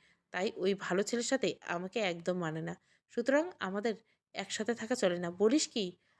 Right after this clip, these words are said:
আবির তো রোজ আমাকে আর তোর বাবাকে ফোন করে বলে, 'তুই খুব ভালো মেয়ে, তুই খুব মন দিয়ে সংসার করছিস।' এসব শুনে তোর বাবা অনেকটা সুস্থ বোধ করছে। ওই বজ্জাতের হাড্ডি তোমার কাছে আমার সুনাম করছে,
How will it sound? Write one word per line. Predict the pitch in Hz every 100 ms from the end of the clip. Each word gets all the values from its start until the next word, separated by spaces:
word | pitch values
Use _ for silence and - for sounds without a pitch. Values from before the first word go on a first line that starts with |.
| _
আবির | 233 262
তো | 302
রোজ | 262 277 277
আমাকে | 220 240 254
আর | 254 254
তোর | 247
বাবাকে | 226 208 220 254
ফোন | - 208
করে | 220 247
বলে, | 262 180 - _ _
'তুই | 262 269
খুব | 262 190
ভালো | 185 185
মেয়ে, | 180 180 - - _
তুই | 247
খুব | 247 269 226 214
মন | 202 214 214
দিয়ে | 240
সংসার | 240 202 196 202
করছিস।' | 196 175 185 - _ _ _
এসব | 196 240
শুনে | 233 254 254
তোর | 233
বাবা | 208 202 254 226 180 - _ -
অনেকটা | 196 208 254
সুস্থ | - 208 -
বোধ | 190 190 _
করছে। | 180 175 175 180 _ _ _ -
ওই | 196
বজ্জাতের | 180 180 190 208 247
হাড্ডি | 226 220 - - - 294
তোমার | 285 220 196
কাছে | 214 - 254
আমার | 247
সুনাম | - 220 208 226
করছে, | 285 277 196